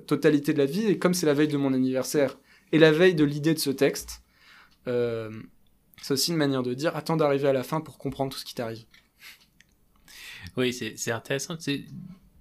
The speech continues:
Speaker 2: ça me, ça me vient à l'esprit, parce que dans ces livres-là, dont je, que je t'ai montré là, de Franck Alvarez Pereira, euh, dans, il a écrit deux livres en coopération avec un autre,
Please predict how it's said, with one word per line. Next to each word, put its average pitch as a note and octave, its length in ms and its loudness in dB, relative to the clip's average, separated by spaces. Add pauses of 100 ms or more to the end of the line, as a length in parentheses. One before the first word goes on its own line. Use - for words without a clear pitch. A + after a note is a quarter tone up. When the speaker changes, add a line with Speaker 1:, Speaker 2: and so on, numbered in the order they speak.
(720)
Speaker 2:
ça B2 120 6
me, B2+ 80 2
ça B2 140 -2
me A2+ 60 0
vient B2 420 0
à A2 60 -8
l'esprit, B2 340 -4
parce - 180 -8
que - 80 -4
dans A#2 160 -2
ces - 140 -4
livres-là, B2+ 380 0
dont A#2+ 220 -4
je, - 120 -12
que - 180 -14
je - 60 -16
t'ai A2+ 80 -2
montré A2+ 260 -4
là, A2+ 80 -4
de G2 180 -4
Franck - 300 -10
Alvarez G2 220 -6 (100)
Pereira, A#2+ 260 -8 (640)
euh, F#2+ 240 0
dans, G#2+ 200 0 (160)
il A2 200 2
a G2+ 60 4
écrit A2 280 -4
deux A2+ 220 4
livres G#2+ 320 0
en F#2 180 -4 (520)
coopération G#2 440 0
avec F#2+ 240 -2
un F#2+ 100 0
autre, - 240 -10